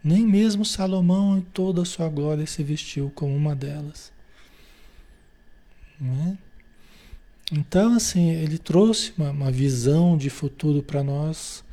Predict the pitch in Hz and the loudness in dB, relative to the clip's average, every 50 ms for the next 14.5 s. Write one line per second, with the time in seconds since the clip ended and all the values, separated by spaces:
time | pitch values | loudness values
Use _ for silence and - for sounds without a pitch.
0 | - - - - - - - - - - - - 147 139 131 120 127 123 139 139 | -18 -18 -18 -20 -20 -20 -20 -20 -20 -20 -12 -6 -4 -2 -2 -2 0 0 0 0
1 | 123 151 151 139 120 120 127 139 156 170 175 175 165 160 156 151 - - - - | 2 2 0 0 2 0 2 4 6 6 6 6 6 6 4 2 -2 -6 -8 -8
2 | 127 127 127 - - - 139 139 139 131 127 143 143 147 147 - 156 143 139 135 | -6 -6 -8 -8 -4 -2 -2 0 0 0 2 2 2 2 0 0 0 0 2 2
3 | 139 151 156 160 160 156 156 156 151 147 143 143 143 - - - - - - - | 2 2 2 2 2 2 2 0 0 -2 -2 -4 -8 -10 -16 -16 -16 -16 -20 -20
4 | - - - - - _ - - - 135 143 160 190 226 233 - - - - - | -20 -20 -20 -20 -20 _ -18 -8 -6 -2 0 0 0 0 -2 -8 -18 -20 -20 -12
5 | - - 143 135 123 - - - 151 - - 160 147 135 131 143 147 147 143 139 | -6 -4 -4 -2 -2 -4 -2 -2 -2 0 2 0 0 2 2 0 0 0 0 -2
6 | - - - - 143 135 139 135 135 - - 139 143 143 135 131 135 135 - - | -6 -10 -8 -6 -6 -4 -4 -6 -6 -6 0 2 2 2 2 0 -4 -8 -8 -8
7 | - 151 147 147 151 147 143 131 - - - - 147 135 135 131 - - - 147 | -6 -6 -4 -4 -2 -4 -4 -4 -6 -10 -8 -4 -2 -2 -2 -2 -4 -6 -4 -4
8 | 143 139 135 135 127 120 117 127 135 139 135 131 127 127 127 - - 127 131 135 | -4 -2 -2 -4 -4 -4 -2 0 0 0 0 0 -2 -6 -8 -6 -4 -2 -2 -2
9 | 139 139 139 139 135 131 127 131 - - - - - - - - - - - - | -2 -2 -4 -4 -6 -6 -8 -10 -12 -16 -20 -20 -20 -20 -20 -20 -20 -20 -20 -20
10 | - - - - - - - - - - - 147 139 151 165 180 180 180 - - | -20 -20 -20 -20 -20 -20 -20 -20 -20 -18 -10 -6 -4 -2 0 0 -2 -2 -6 -14
11 | - - - - _ - - - - - - 139 143 147 147 147 156 165 175 175 | -20 -20 -20 -20 _ -20 -20 -20 -18 -6 -2 0 2 4 6 6 6 6 6 4
12 | - - - - 190 185 190 202 208 214 214 226 226 233 233 220 196 170 170 175 | 2 -2 0 2 4 4 4 4 4 4 4 2 2 2 2 2 4 4 4 2
13 | 175 - - 202 180 - 202 202 220 233 233 220 208 220 233 233 240 226 202 185 | 2 0 -4 -6 2 4 4 4 4 2 4 4 4 4 4 4 2 2 2 2
14 | 185 190 196 - - - - - - | 0 0 -2 -4 -10 -14 -16 -18 -20